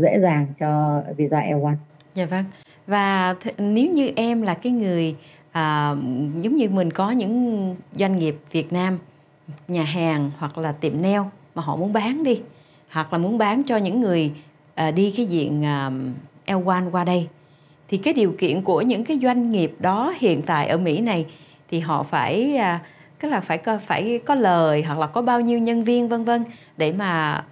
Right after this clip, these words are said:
Speaker 2: ừ, transition, để, để mà có thể qualify cho cái người doanh nghiệp từ bên Việt Nam hay nước khác vào qua cái dạng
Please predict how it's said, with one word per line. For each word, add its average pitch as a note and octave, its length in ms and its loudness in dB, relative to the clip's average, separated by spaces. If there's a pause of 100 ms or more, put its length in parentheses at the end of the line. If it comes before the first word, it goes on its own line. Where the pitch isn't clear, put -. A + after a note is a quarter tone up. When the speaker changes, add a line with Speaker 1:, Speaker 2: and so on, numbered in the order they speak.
(160)
Speaker 2:
ừ, E3 260 -6 (1080)
transition, G#3+ 640 0
để, D3+ 140 2
để D#3+ 240 0
mà A3 140 -2
có A#3 180 -8
thể D3+ 260 -4
qualify F#3+ 580 0 (320)
cho G3 280 4
cái A3 200 -4
người A3 400 0
doanh F#3 260 0
nghiệp D#3+ 260 0
từ E3 380 2
bên E3+ 280 0
Việt D#3+ 200 -4
Nam F#3 260 0
hay F3+ 140 -4
nước G#3+ 240 -2
khác A#3+ 280 -6 (440)
vào D#3 400 0 (140)
qua F#3 120 0
cái G3+ 200 -6
dạng C#3 300 -2